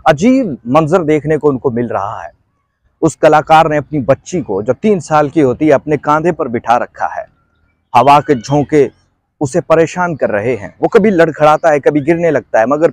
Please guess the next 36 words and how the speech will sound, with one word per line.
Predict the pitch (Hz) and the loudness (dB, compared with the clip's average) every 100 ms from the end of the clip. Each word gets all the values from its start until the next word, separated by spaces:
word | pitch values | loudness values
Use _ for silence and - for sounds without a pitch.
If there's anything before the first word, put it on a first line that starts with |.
| - | 4
फिर | 180 110 _ _ - | 2 2 _ _ -6
खुद | 147 | -4
को | 151 | -2
संभालता | 135 113 101 110 123 101 | -4 -2 0 0 2 -2
है। | 87 _ _ _ _ - | -2 _ _ _ _ 0
आवाम | 120 147 151 | 4 4 4
नीचे | 147 156 | 0 -2
पुरजोश | 147 143 120 135 147 - | -2 -2 0 0 0 -4
है। | 82 _ _ _ _ _ - | -10 _ _ _ _ _ -4
कुछ | - | 0
लोग | 180 214 170 | 4 4 4
ये | 190 | 0
कह | 185 185 | 0 -2
रहे | 190 | -2
हैं | 185 190 | -2 -2
कि | 185 | -2
ये | 175 165 | -2 0
गिर | 147 202 | 2 2
जाएगा | 131 101 90 85 - - _ _ _ - | 2 -2 -4 -14 -18 -20 _ _ _ -2
और | 165 202 | 2 2
इसी | 190 240 | 2 -2
इंतज़ार | 196 165 165 185 | -2 0 2 2
में | 185 | 0
है | 175 | -4
कि | 175 | 0
ये | 180 180 | 2 2
गिरे | 139 175 202 | 4 4 4
तो | 170 | 2
हम | 170 185 | -2 -4
अपनी | - 190 196 170 _ _ - | -6 -6 -6 -8 _ _ -6
वीडियो | 123 180 226 | 0 4 4
बनाएं | 165 165 170 | 4 2 2
और | 175 131 | 2 0
नेट | 107 101 156 165 | -6 -4 -4 0
पे | 165 | -2
चढ़ाएंगे। | 127 117 107 107 | 0 -2 -2 -10